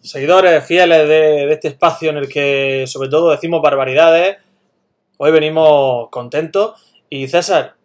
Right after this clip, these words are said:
tengo claro, si algún día tengo, fallezco, que existe la opción de que algún, alguna vez en mi vida fallezca,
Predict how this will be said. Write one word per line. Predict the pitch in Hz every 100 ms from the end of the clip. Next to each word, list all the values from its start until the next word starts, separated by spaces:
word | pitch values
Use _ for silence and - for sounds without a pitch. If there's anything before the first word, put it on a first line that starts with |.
| _ _
tengo | - 190 214 185
claro, | 165 196 233 277 _ _ _ _ _
si | - -
algún | 131 131 175
día | 190 185
tengo, | 175 185 170 165 - 131 123
fallezco, | - 123 160 170 135 113 - _ _ _ _ _
que | -
existe | 156 160
la | 156
opción | 127 156
de | 147
que | 131
algún, | 123 131 117
alguna | 117 139
vez | 135 131
en |
mi | 123
vida | 131 123
fallezca, | 120 135 139 117